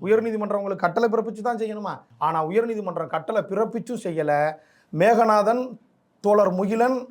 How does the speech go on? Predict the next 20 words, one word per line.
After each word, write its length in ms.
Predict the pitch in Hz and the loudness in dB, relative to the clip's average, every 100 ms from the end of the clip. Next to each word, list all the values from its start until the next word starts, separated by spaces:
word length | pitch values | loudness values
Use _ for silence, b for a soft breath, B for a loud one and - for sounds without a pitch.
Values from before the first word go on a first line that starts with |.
| - | -2
காஞ்சி 440 | 185 226 214 190 | 0 2 0 0
சங்கர் 180 | 190 220 | 2 0
உட்பட 360 | 196 151 165 | 0 0 2
அவங்க 180 | 185 190 | 2 2
மேல 240 | 196 240 240 | 0 0 2
போட்டிருக்கக்கூடிய 640 | 247 226 233 214 196 180 | 0 0 -4 -6 -4 0
வழக்கினுடைய 520 | 160 214 247 240 208 175 | 2 2 -2 -6 -6 -2
சாராம்சத்தை 400 | 196 208 208 180 | -2 -2 -2 0
ஒரே 140 | 165 | 2
ஒரு 80 | 196 | 2
தடவை 100 | 185 | 0
எடுத்து 200 | 170 175 | -2 -2
பாருங்க. 540 | 156 143 131 143 214 - b b b | -2 -2 -2 -2 -2 -4 b b b
ஆபாச 640 | - 190 254 269 285 - 262 | 0 4 4 4 2 2 0
புத்தகங்களை 640 | 247 214 247 240 226 254 | 0 0 0 2 0 -2
விற்பனை 420 | 208 226 - 262 | -2 -6 -2 -2
செய்யும் 260 | 247 233 196 | -2 -4 0
வழக்குல 260 | 202 240 196 | 0 0 -4
கைது 260 | 196 190 | -4 -6
செஞ்சிருக்காங்க. 320 | 175 165 147 | -10 -10 -14